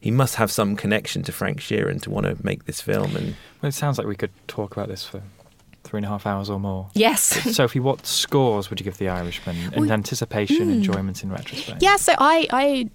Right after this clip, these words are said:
Speaker 3: somehow wasn't anticipating it that much. Um, so yeah, it was an antipation, an, an, anticipation. Sean Connery in the house. Anticipation three. Uh, enjoyment for,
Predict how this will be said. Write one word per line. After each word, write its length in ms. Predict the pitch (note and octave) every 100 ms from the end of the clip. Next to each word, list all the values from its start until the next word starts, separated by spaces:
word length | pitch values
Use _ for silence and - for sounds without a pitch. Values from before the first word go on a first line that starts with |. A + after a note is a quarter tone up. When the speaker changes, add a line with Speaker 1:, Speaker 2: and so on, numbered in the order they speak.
| -
Speaker 3:
somehow 320 | - B3+ A#3+ G#3+
wasn't 280 | A3+ A#3 G3
anticipating 600 | G3+ G3+ - - G3+ F#3
it 160 | - F#3+
that 160 | -
much. 440 | F#3 - - - - -
Um, 840 | F#3+ F#3+ F#3 F#3 F#3 F#3 F3+ F#3 - _ _ _ - - _ - _ -
so 140 | G3
yeah, 160 | G3 G#3
it 40 |
was 100 | -
an 60 | -
antipation, 440 | F#3+ G3 - - -
an, 160 | F#3+ - -
an, 180 | F#3+ - - _ -
anticipation. 840 | F3 - - - - - G3+ G3+ - - - -
Sean 180 | F#3+ F#3+
Connery 260 | F#3 F#3
in 60 | F#3
the 40 |
house. 300 | G3 G3+ - -
Anticipation 640 | G#3+ G#3+ A3 A#3 A#3 A3
three. 720 | G#3 G#3 G#3+ A3 A3 A3 A#3+ - _ _ _ _
Uh, 480 | F#3+ F#3 F#3 F3+ F3+ - - _ _ _ - - - - _ _ -
enjoyment 760 | G3+ G3 G#3+ G#3 G3+ G3+ G3 -
for, 600 | G3 F#3 F3+ F#3 F#3